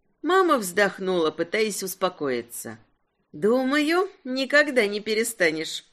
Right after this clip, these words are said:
улыбнулась ей. «Как и я, буду всегда волноваться за тебя». Мамочка кивнула, хотя вряд ли услышала меня,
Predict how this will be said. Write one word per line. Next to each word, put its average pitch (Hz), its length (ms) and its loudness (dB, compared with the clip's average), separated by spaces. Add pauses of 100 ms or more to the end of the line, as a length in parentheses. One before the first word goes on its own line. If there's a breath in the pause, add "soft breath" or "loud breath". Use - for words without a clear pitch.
улыбнулась 196 760 0
ей. 131 400 -4 (320)
«Как 233 320 -6
и 208 80 2
я, 220 480 -2
буду 269 320 -4
всегда 254 420 0
волноваться 247 680 0
за 214 160 -4
тебя». 151 480 -4 (520)
Мамочка 349 520 -2
кивнула, 185 680 -2 (240)
хотя 311 320 2
вряд 330 340 4
ли 226 100 4
услышала 170 680 2
меня, 135 400 -4